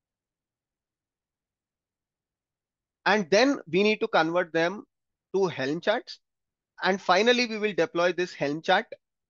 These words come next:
onto the A K S cluster. So we have set of things to do. Let's go step by step. Firstly, how to containerize these microservices,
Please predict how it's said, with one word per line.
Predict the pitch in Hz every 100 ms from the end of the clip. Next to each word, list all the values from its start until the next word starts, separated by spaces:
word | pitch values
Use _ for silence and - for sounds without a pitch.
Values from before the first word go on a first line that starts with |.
| _ -
onto | 165 226 226
the | 185 214 - _ -
A | 170
K | 139
S | 117
cluster. | - 98 - - _ _ _ _ _ _
So | - 190
we | 196
have | 180 185 226 _ _
set | - 214 220
of | 277
things | - 208 202
to | - 135
do. | 151 - - _ _
Let's | 240 247
go | 220
step | 233 180
by | 117 113
step. | - - _ _ _ _ _ -
Firstly, | 277 285 190 214 - _ _ -
how | - 208
to | 311
containerize | 302 208 214 240 220 196 175
these | 165 160
microservices, | 131 117 117 113 107 107 - - -